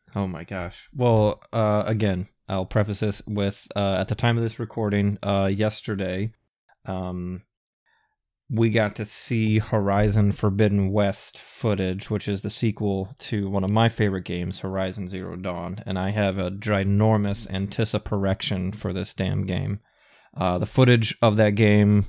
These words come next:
looked incredible. Uh, you can go underwater. There's some new gadgets and shit, uh, which has given me some Horizon Zero Dawn fever. So while I've been resting up from my procedure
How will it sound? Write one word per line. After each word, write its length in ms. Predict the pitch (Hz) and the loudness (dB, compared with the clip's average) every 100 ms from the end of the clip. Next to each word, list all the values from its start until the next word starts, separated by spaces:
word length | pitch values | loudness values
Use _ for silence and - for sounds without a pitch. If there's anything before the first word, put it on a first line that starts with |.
| _ 104 | _ -2
looked 280 | 101 - - | -2 -2 -8
incredible. 1040 | 107 98 - - 131 113 107 107 104 98 _ | -8 -8 -10 0 2 2 2 2 2 0 _
Uh, 280 | 104 95 92 | 0 2 2
you 80 | 92 | 0
can 140 | - 95 | 0 0
go 180 | 95 | 2
underwater. 640 | 98 87 95 101 98 98 98 | 2 0 2 4 4 2 0
There's 200 | 95 - | -2 -2
some 160 | 98 | -2
new 100 | 92 | -2
gadgets 560 | 90 104 98 92 90 - | 0 0 2 0 -4 -4
and 100 | 95 | -6
shit, 320 | - 101 92 _ _ _ _ _ _ | -2 -2 -2 _ _ _ _ _ _
uh, 260 | - 98 98 | 2 4 4
which 200 | 101 - | 2 -2
has 180 | 107 98 | -4 0
given 400 | 113 120 113 110 | 2 6 6 8
me 240 | 110 107 | 8 8
some 480 | 101 - 104 101 98 | 6 6 6 6 4
Horizon 680 | 101 110 104 104 104 107 101 | 2 4 6 6 4 4 2
Zero 280 | 104 101 98 | 4 4 4
Dawn 320 | 98 98 95 | 4 2 2
fever. 540 | - 123 117 123 123 117 | 2 2 4 2 0 -4
So 560 | - - 101 95 92 - _ _ _ _ _ _ | -10 -4 -2 -2 -4 -8 _ _ _ _ _ _
while 180 | 107 98 | 4 6
I've 180 | 101 | 6
been 240 | 95 98 95 | 6 6 6
resting 340 | 107 - 101 | 4 4 2
up 160 | 107 - | 2 2
from 240 | - 104 | 4 4
my 140 | 104 101 | 6 2
procedure 680 | 101 - 135 117 123 123 | 0 2 4 6 6 4